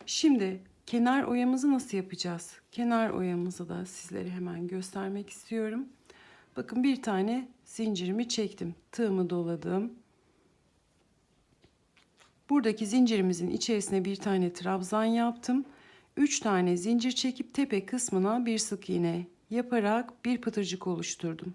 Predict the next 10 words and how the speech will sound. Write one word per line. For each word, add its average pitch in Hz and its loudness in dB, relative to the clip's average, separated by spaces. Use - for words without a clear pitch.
Tekrar 247 0
tığımı 240 2
doladım. 202 0
Aynı 240 6
noktaya 185 0
bir 185 0
trabzan. 220 -2
Üç 277 4
tane 180 4
zincirle 233 2